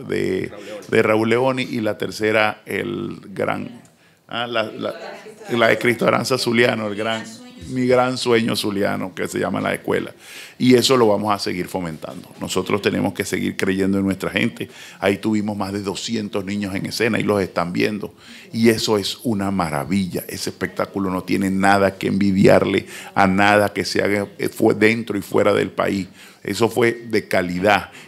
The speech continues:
y cada día se esfuerzan más, cuidan más los tiempos, van aprendiendo más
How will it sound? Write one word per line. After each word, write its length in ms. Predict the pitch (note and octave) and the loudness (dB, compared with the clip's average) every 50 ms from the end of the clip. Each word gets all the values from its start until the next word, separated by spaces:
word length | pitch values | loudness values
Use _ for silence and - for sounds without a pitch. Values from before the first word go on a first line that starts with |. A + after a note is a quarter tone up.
| - | -14
y 80 | A#2+ G#2+ | -12 -4
cada 260 | - A#2+ A2 A2+ A#2 | 0 2 2 4 4
día 220 | A2+ A#2 A#2 A2+ A2 | 2 2 0 0 0
se 140 | - A2 | -2 -4
esfuerzan 680 | G2+ - - - A#2 A2+ G#2+ - - A#2+ A2+ G#2 G2+ G#2 | -4 -4 -2 0 2 2 2 2 -2 -2 -2 -2 -2 0
más, 280 | A2+ A2 G2+ G2 - - _ - | 2 2 0 0 -4 -12 _ -2
cuidan 400 | A2+ A2+ A2 G#2 A2+ A2 A2 G#2+ | 0 0 2 2 0 0 0 0
más 160 | G#2+ G2 G2+ | 0 0 0
los 280 | G2+ G2 F#2+ - - | 0 0 0 -2 -8
tiempos, 520 | - - A#2+ A2+ G#2+ G2+ F2+ - - D2+ D2 | -10 -6 -4 -2 -2 -2 -2 -4 -6 -4 -2
van 200 | F#2+ G#2+ G#2+ G#2+ | 0 0 0 -2
aprendiendo 640 | A2 - A2+ G2+ G#2+ G2 G2 G#2+ G#2+ G#2+ G2+ G#2 G2+ | -4 -4 -4 -4 -4 -4 -4 -2 -2 -2 -2 -4 -2
más 200 | G#2 G#2+ G#2 | -2 -4 -4